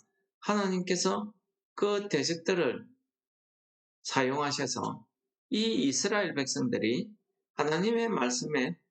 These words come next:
순종하냐 아니하냐는 것을 시험하기 위함이었다라는 그 비밀을 우리에게 가르쳐주고 있습니다.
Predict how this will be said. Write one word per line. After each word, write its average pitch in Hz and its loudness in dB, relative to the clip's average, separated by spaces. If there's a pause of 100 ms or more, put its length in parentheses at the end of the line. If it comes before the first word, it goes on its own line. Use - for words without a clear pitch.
(140)
순종하냐 185 2 (300)
아니하냐는 139 2 (1120)
것을 127 0 (180)
시험하기 151 0
위함이었다라는 127 -2
그 123 0
비밀을 123 0 (140)
우리에게 101 0
가르쳐주고 170 0
있습니다. - -4